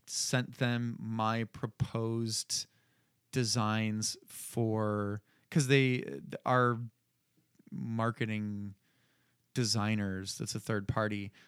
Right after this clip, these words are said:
they'll do a phone and they'll do a desktop, but they don't do anything in between.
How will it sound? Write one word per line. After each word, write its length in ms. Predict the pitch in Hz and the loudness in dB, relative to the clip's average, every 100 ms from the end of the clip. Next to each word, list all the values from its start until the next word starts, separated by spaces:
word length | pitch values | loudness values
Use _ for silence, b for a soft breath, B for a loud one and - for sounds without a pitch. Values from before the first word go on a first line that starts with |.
| b | b
they'll 120 | - 120 | 2 4
do 180 | 123 107 | 4 2
a 40 | |
phone 460 | - 135 120 123 127 | 0 4 6 4 2
and 120 | 120 | 0
they'll 100 | 110 | 0
do 160 | 107 | 0
a 60 | 101 | -2
desktop, 500 | 98 - - 98 - | -2 -4 -4 -6 -4
but 120 | - 104 | -4 0
they 100 | 113 | 0
don't 220 | 107 - | -2 -4
do 140 | 113 - | -6 -2
anything 420 | 110 107 110 104 | -4 -2 -4 -4
in 100 | 104 | -6
between. 600 | - - 165 117 101 | -6 0 2 2 0